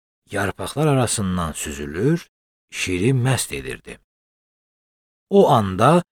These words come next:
kiçik bir siçan təsadüfən qaçaraq şirin üstündən keçir. Şir qəfil oyanır, qəzəblə siçanı tutur,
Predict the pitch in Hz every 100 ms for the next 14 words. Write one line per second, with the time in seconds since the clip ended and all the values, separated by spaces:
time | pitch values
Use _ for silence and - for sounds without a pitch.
0 | _ _ _ - - 196 165 117 95 -
1 | - 117 143 175 - _ _ - 104 160
2 | 175 135 113 95 90 - 170 139 92 _
3 | - - 117 156 147 - 107 95 87 78
4 | - - - - _ _ _ _ _ _
5 | _ _ - - 214 - 123 - 135 92
6 | 82 82 156 175 - _ _ _ _ -
7 | 135 123 190 151 143 156 - - - 104
8 | 101 - - 131 185 -